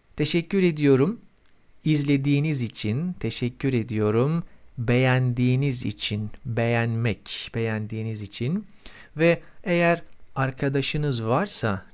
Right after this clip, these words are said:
Türkçe konuşan, Türkçe öğrenen arkadaşınız varsa, lütfen bu alıştırma videosunu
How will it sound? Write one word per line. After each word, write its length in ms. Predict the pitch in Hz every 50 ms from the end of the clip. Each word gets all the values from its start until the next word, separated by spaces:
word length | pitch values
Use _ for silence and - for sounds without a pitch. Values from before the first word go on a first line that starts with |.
| - - -
Türkçe 540 | - 131 123 - - - - 131 123 123
konuşan, 760 | - - 117 110 110 107 - - - 104 104 107 107 110 107 - - -
Türkçe 540 | - 123 120 - - - - - 123 113 - -
öğrenen 680 | 135 120 113 113 113 113 110 110 131 147 151 143 117 -
arkadaşınız 800 | - 127 120 113 - - 117 117 117 113 - - 113 110 107 110 117
varsa, 500 | 127 120 104 - - - 131 156 180 - - - - - - - -
lütfen 480 | 156 156 156 - - 143 143 147 147 - - - - - - - -
bu 340 | 156 170 165 160 - - -
alıştırma 840 | - 139 135 131 123 - - - 135 135 127 127 143 139 120 107 110
videosunu 840 | 117 156 175 165 147 135 123 117 - - 117 113 127 160 185 196